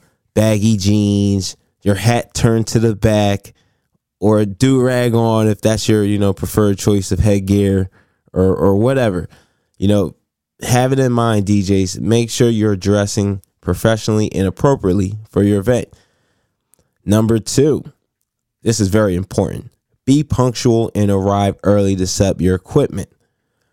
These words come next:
So if you have an event at eight P M, events at eight P M, D Js, I'm saying this to you, strive to get there. I would say the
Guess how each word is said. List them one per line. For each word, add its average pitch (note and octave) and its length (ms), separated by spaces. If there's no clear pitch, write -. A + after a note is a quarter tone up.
So G2 200
if F2 80
you C3 120
have D3+ 100
an D3 80
event G#2+ 500
at F#2+ 260
eight G2 260
P - 340
M, E2+ 360
events G#2 440
at G2 200
eight C3 240
P C#3 240
M, F#2+ 220
D B2+ 240
Js, - 460
I'm F#2 60
saying G2+ 260
this G2 120
to - 140
you, F2 220
strive A#2+ 640
to A#2 120
get G#2+ 280
there. G2+ 380
I G2+ 100
would A2+ 100
say A2+ 200
the F#2+ 180